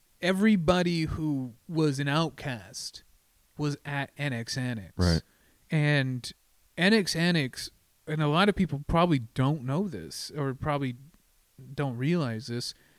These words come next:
Speaker 1: but Annex Annex really started bringing Brian Parks around to the comedy scene.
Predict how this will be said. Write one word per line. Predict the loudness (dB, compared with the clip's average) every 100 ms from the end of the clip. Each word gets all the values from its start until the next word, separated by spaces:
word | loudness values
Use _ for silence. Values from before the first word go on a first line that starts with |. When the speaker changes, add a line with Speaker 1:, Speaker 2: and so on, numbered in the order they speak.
| _ _ _ -2
Speaker 1:
but | 0
Annex | 4 4 4
Annex | 2 2 0
really | 2 4 4
started | 2 2 2 0
bringing | -2 -2 0
Brian | 0 0 -2
Parks | -2 -2 -2 -4
around | -2 -2 -2 -4
to | -8 -10
the | -8
comedy | -6 -4 -4 -6
scene. | -10 -12 -14 -18